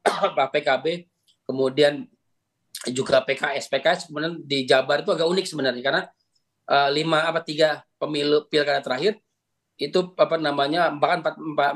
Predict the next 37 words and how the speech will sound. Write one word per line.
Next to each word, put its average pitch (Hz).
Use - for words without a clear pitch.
empat 139
pilkada 135
terakhir, 170
eh, 135
teman-teman 147
P 147
K 135
S -
itu 196
punya 151
calon 156
yang, 143
yang 139
mengagetkan, 147
nah, 120
surprises 156
gitu. 110
Jadi 123
memang, 156
eh, 147
saya 143
melihatnya 165
P 151
K 147
S -
sampai 143
hari 135
ini 185
belum 143
bisa 143
memberikan, 135
eh, 127
ajuan 139
nama 156
karena 147
ternyata 143
nama, 135